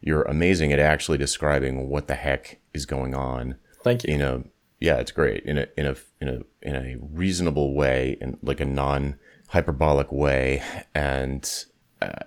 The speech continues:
Speaker 1: a-, and the reason I interrupted you was because I, it feels like I've been on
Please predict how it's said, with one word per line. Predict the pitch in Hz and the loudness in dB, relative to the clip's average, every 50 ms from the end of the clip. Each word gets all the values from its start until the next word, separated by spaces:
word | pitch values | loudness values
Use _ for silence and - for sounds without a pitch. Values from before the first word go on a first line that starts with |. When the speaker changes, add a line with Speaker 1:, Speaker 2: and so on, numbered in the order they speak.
| _ - | _ -2
Speaker 1:
a-, | - - - - | -2 -2 -2 0
and | 90 87 82 73 | 0 0 0 0
the | - 87 | 0 2
reason | 87 101 95 87 90 | 4 4 4 4 4
I | 78 73 69 69 67 - _ - | 4 4 2 0 -2 -6 _ -8
interrupted | 71 64 62 67 69 67 - - 58 | -6 -4 -2 -2 -4 -4 -6 -8 -8
you | 60 64 | -6 -6
was | 65 67 65 | -6 -6 -6
because | - 67 - - - 71 65 64 - - - | -6 -10 -8 -4 -4 -4 -4 -4 -8 -4 0
I, | 78 78 - - | 0 0 0 0
it | - 78 76 - | -2 -2 -2 -2
feels | - - 104 113 120 98 85 | -2 0 2 2 4 4 4
like | 76 71 - | 2 2 2
I've | 71 71 65 62 | 0 -2 -2 -2
been | - 76 71 | -4 -2 -2
on | 69 67 65 67 67 67 67 | -2 -2 -2 -4 -4 -6 -8